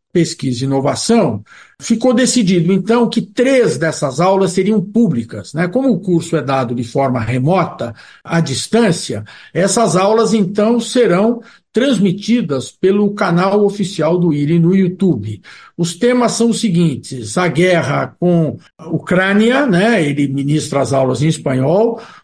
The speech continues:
o genocídio armênio de dois mil e vinte e três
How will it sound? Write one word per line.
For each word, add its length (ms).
o 200
genocídio 720
armênio 640
de 140
dois 240
mil 100
e 60
vinte 220
e 40
três 460